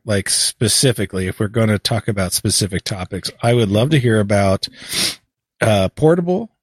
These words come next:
satellite work, like, antennas used for that. Like, let that be the Arrow homemade stuff, or, you know, wh-, what works best for the bu-, most bang for the buck when you're doing that kind of stuff. That would be a great,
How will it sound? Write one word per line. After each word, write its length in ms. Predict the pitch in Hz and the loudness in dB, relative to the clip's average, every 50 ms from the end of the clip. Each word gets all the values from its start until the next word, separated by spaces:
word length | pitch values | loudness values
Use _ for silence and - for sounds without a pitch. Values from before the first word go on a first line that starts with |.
| _ _ _ _ _ _ - | _ _ _ _ _ _ -4
satellite 520 | - - 135 131 120 110 98 92 92 - - | 0 2 2 2 2 0 -2 -4 -6 -4 -4
work, 320 | 92 95 127 - - - _ _ _ _ _ _ _ _ - | -4 -4 -4 -6 -10 -20 _ _ _ _ _ _ _ _ -2
like, 240 | 104 101 92 87 _ _ _ _ _ - | -2 0 0 -2 _ _ _ _ _ -6
antennas 400 | 127 98 - - 123 123 117 107 | -4 -2 0 0 2 2 2 2
used 180 | 117 117 113 - | 2 2 2 2
for 120 | 139 117 | 2 2
that. 260 | 104 90 92 95 - - - _ _ _ _ _ - | 2 2 0 -2 -4 -10 -16 _ _ _ _ _ -10
Like, 240 | 90 87 87 85 - | -8 -8 -8 -8 -6
let 280 | - 110 101 107 104 - | -4 -2 0 0 0 2
that 160 | 107 98 92 | 0 0 0
be 180 | - 101 95 92 | 2 0 0 0
the 180 | 90 92 90 - | 0 -2 -4 -2
Arrow 480 | 101 110 113 113 113 110 110 107 107 | 0 2 4 4 4 4 4 4 2
homemade 680 | 101 - - 113 113 107 107 107 104 104 104 101 - - | 2 0 2 2 4 4 4 4 4 2 0 -2 -2 -6
stuff, 560 | - - - 107 107 104 101 101 - - - - | -6 -2 0 0 2 2 0 -2 -4 -10 -16 -8
or, 560 | - 117 101 98 98 98 95 95 92 90 - _ - - - - - - - - _ _ | -2 0 0 2 2 2 2 2 2 0 -2 _ -14 -20 -20 -20 -20 -20 -20 -20 _ _
you 120 | - 101 95 | -2 0 0
know, 140 | 92 82 85 | 0 0 -4
wh-, 220 | 95 120 - - | -6 -8 -6 -2
what 180 | 143 175 214 160 | 2 2 2 4
works 240 | 143 147 156 151 - - | 4 2 2 2 0 -4
best 600 | - - 104 101 123 156 - - - - - - _ _ _ _ | -4 -2 -2 0 0 -2 -4 -6 -12 -14 -14 -16 _ _ _ _
for 220 | _ - 113 107 104 | _ 0 0 2 2
the 100 | 98 90 87 - - | 0 -2 -4 -4 -6
bu-, 400 | - - - - - 123 123 139 | -8 -8 -6 -4 0 0 0 2
most 240 | - 139 147 139 - | 2 2 2 2 2
bang 220 | - 113 113 120 - | 0 0 0 0 0
for 120 | - 110 | -2 -2
the 80 | 98 90 | -2 0
buck 300 | 85 101 120 - - - | 2 2 0 0 -2 -2
when 120 | 120 113 | -2 -2
you're 80 | 110 117 | 0 0
doing 160 | 127 120 117 | 0 2 2
that 160 | 120 120 - | 2 0 0
kind 120 | 131 123 | 0 0
of 80 | 117 107 | 0 0
stuff. 300 | - - 127 139 147 - | 0 0 0 0 0 0
That 120 | - 110 110 | 0 0 2
would 100 | 120 120 | 2 2
be 140 | 113 104 101 | 2 2 2
a 60 | 95 | 2
great, 520 | 90 95 104 101 104 101 107 113 - - | 0 -2 0 0 2 2 0 0 -2 -6